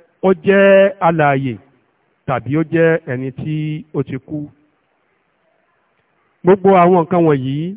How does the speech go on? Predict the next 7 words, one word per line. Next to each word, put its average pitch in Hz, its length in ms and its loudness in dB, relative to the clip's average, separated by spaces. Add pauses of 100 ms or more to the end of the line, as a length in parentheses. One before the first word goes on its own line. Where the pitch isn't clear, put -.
(440)
òun 151 160 2
ni 156 160 -2 (160)
a 156 180 -2
gbìyànjú 160 640 -4 (760)
láti 147 560 -4 (240)
mẹ́nu 151 380 -4
bà 120 200 -4